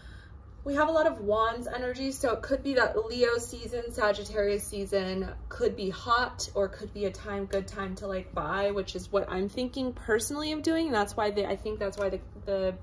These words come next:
cards are showing. I'm not telling you what to do, I'm telling myself what to do, talking out loud. We have the Empress here, which again is, like, pregnancy, rebirth, a lot of, like, new energy coming forward. We have the Ten of Pentacles.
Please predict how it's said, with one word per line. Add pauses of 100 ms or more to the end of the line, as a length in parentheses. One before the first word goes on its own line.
(760)
cards
are
showing.
I'm
not
telling
you
what
to
do,
I'm
telling
myself
what
to
do,
talking
out
loud. (600)
We
have
the
Empress
here,
which
again
is,
like, (960)
pregnancy,
rebirth,
a
lot
of,
like,
new
energy
coming
forward.
We
have
the
Ten
of
Pentacles.